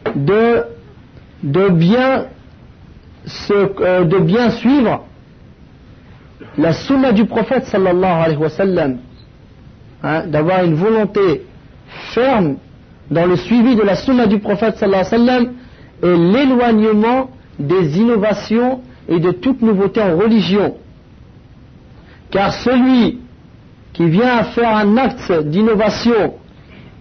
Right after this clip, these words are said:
dans la ville du prophète, sallallahu alayhi wa sallam,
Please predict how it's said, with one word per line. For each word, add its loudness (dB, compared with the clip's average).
dans 0
la 2
ville 4
du 2
prophète, -2
sallallahu 0
alayhi 2
wa 2
sallam, 0